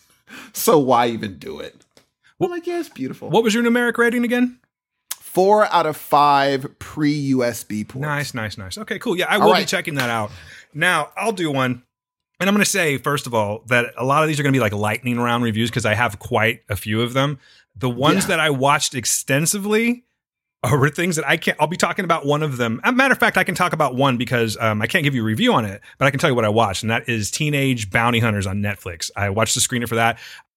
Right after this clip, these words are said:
Speaker 2: I blasted through that shit quick. <laughs> Let's just say that, okay? I, I,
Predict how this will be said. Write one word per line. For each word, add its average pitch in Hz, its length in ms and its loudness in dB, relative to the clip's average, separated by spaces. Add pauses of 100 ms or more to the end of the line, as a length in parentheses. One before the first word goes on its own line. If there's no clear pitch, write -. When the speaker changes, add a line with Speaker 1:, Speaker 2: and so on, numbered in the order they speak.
(420)
Speaker 2:
I 160 100 2
blasted 147 380 -2
through 139 120 2
that 123 140 2
shit - 300 0
quick. - 440 -4
<laughs> - 40 -12
Let's - 200 4
just - 140 2
say 113 180 0
that, 87 280 -6
okay? 117 340 2
I, 120 80 0
I, 120 280 0